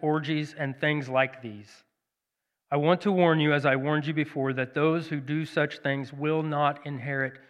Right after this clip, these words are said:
the kingdom of God. But the fruit of the Spirit is love, joy, peace, patience, kindness, goodness, faithfulness, gentleness, self-control.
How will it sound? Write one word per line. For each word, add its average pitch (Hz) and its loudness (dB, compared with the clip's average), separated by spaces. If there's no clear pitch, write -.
the 135 -12
kingdom 131 -4
of 117 -8
God. 117 -6
But 139 -4
the 131 -6
fruit 165 2
of 165 2
the 170 0
Spirit 143 0
is 127 -6
love, 135 2
joy, 131 -2
peace, 147 -4
patience, 139 -4
kindness, 139 -2
goodness, 135 -2
faithfulness, 131 -4
gentleness, 135 0
self-control. 151 -2